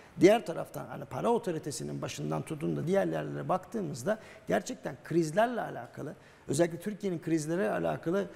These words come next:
birebir yaşanmış tecrübesi olmayan genç arkadaşlar var. Biraz vaktinden önce oraya gelmiş olabilirler. Ama şimdi ilk tecrübelerini elde ediyorlar. O da ayrı mesele. Yani bir, değil mi, derbi hakemi,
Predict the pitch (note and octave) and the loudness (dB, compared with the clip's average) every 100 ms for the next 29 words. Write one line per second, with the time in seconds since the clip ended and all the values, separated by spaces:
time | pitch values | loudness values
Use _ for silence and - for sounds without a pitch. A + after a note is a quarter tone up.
0 | - - C#3 E3+ G3 C4+ A#3 F3 F3+ F3+ | -14 2 8 12 10 8 0 0 -2 -4
1 | F3+ - E3+ D#3+ E3+ F3 G#3 G3+ E3+ G3 | -4 -2 -2 0 -2 0 0 2 2 2
2 | E3 G#3 G3 F3+ F3 F3+ E3 G3+ G3+ C#3+ | 2 2 2 -2 0 -2 -2 0 0 0
3 | D3+ D4+ F#3 G3+ - A3+ A3+ G#3 F#3 F#3+ | -2 -2 -2 -4 -4 -4 -2 -2 0 2
4 | F3 F#3 E3 E3 F3+ D#3 D#3 D3+ D3 D3+ | 2 2 2 0 0 0 0 0 -2 -4
5 | - G2 - - - G3+ G#3+ - C4 B3 | -4 -8 -14 -20 4 6 8 4 0 0
6 | - G#3 F3 F3+ F3+ F3+ F3 D#3+ C3+ C#3 | 0 0 2 4 6 4 2 -2 -4 -6
7 | G#2+ A2 F#2+ - G3 F3 G3 C3+ - D3+ | -6 -8 -8 0 4 8 6 6 -4 -10
8 | G#2 E2+ - - - - D#3+ D3+ C#3+ - | -14 -18 -20 -20 -12 2 4 4 -2 -10
9 | - - G3+ E3+ F3+ A#3+ C#3+ F3 F3+ F#3 | -10 4 4 4 0 2 6 6 6 2
10 | D3 D#3 D#3 A3+ | -2 -2 -2 0